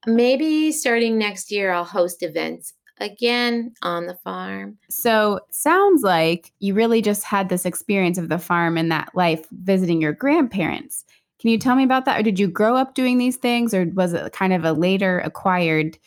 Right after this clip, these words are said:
Speaker 2: taste that you learned all these skills? Can you tell me how you learned those things?
Speaker 1: Yes. My grandmother taught me to make pies. She was always canning. So I just learned by doing when I was,
Speaker 2: Mm-hmm.
Speaker 1: you know,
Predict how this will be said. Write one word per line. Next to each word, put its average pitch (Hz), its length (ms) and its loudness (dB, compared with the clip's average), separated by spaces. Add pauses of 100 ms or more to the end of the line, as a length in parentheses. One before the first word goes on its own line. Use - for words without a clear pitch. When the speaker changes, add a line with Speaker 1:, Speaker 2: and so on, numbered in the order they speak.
(280)
Speaker 2:
taste 254 500 0
that 185 140 0
you 190 140 4
learned 190 240 2
all 185 80 2
these 175 180 0
skills? 190 360 -2
Can - 120 -4
you 190 60 0
tell 202 140 -4
me 202 100 -2
how 202 80 -2
you 170 160 0
learned 160 260 2
those 196 200 -4
things? 220 320 -4 (120)
Speaker 1:
Yes. 254 500 -4
My 190 420 -6
grandmother 240 600 0
taught 214 220 -4
me 175 80 -2
to 170 60 -6
make 160 220 -6
pies. 151 520 -8
She 233 200 -2
was 214 160 -2
always 165 340 0
canning. 139 420 -6
So 226 160 -2
I 240 60 2
just 247 220 -4
learned 175 420 -2
by 151 180 -2
doing 151 560 -4
when 165 160 -4
I 139 120 -4
was, 135 380 -6
Speaker 2:
Mm-hmm. 185 360 2
Speaker 1:
you 165 80 0
know, 135 300 -6